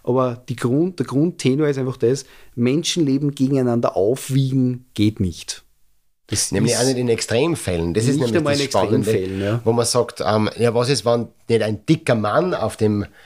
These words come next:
Speaker 2: auf der Brücke mit mir steht, sondern ein schwerbehinderter Mensch? Ähm, der, hat der gleich viel, äh,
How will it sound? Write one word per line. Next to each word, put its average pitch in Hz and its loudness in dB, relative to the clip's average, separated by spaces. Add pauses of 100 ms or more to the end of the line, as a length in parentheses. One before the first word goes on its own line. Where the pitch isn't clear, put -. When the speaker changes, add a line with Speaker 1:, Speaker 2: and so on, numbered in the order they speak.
(200)
Speaker 2:
auf 110 -2
der 117 2
Brücke 135 0
mit 117 0
mir 117 0
steht, 117 0
sondern 120 2
ein 113 0 (260)
schwerbehinderter 123 0
Mensch? - -2 (260)
Ähm, 101 0
der, 104 0 (260)
hat - -2
der 120 0 (200)
gleich 120 0
viel, 123 -2
äh, 104 0